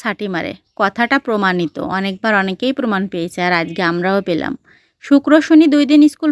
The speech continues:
বন্ধ ছিল। রবিবারের দিন স্কুলে এসে দেখি, ও মা গো মা, এ কি অবস্থা! আমার স্কুল ঘর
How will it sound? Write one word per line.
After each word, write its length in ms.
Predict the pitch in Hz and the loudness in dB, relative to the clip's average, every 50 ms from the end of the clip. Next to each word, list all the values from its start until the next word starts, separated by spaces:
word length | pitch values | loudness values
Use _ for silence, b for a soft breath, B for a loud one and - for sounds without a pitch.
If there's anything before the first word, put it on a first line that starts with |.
| 254 240 | 0 0
বন্ধ 200 | 208 190 190 175 185 185 - | -2 -2 -2 -4 -6 -8 -8
ছিল। 160 | - 208 180 - - - _ _ _ _ _ _ - | -8 -8 -8 -8 -8 -12 _ _ _ _ _ _ -2
রবিবারের 580 | 214 240 262 262 285 285 277 285 277 285 277 247 285 | 0 2 4 6 6 6 6 4 4 4 2 2 2
দিন 100 | 339 339 330 320 - | 4 4 4 4 2
স্কুলে 260 | - - 330 320 339 339 339 | 0 -2 -2 0 2 2 2
এসে 160 | 311 - 359 339 269 294 | 2 2 0 2 2 2
দেখি, 260 | 285 294 - - 262 240 240 254 | 0 0 -2 -4 -4 -2 0 0
ও 20 | 277 285 262 254 | 2 2 2 4
মা 140 | 233 220 214 208 208 | 4 4 4 2 0
গো 100 | 220 233 226 214 | -2 -2 -2 -2
মা, 80 | 190 180 180 190 220 262 | -2 -2 -2 0 0 -2
এ 20 | 302 294 _ | -2 -2 _
কি 100 | 339 339 302 214 190 | -2 0 2 2 2
অবস্থা! 440 | 175 190 196 180 - - _ 170 - - B B B B B B - 233 | 0 -2 -4 -4 -6 -10 _ -10 -10 -10 B B B B B B -6 -2
আমার 180 | 233 262 262 233 240 233 - | 0 0 0 0 -4 -8 -10
স্কুল 200 | - _ 277 277 269 262 | -6 _ -2 0 2 2
ঘর 140 | 277 285 | 2 2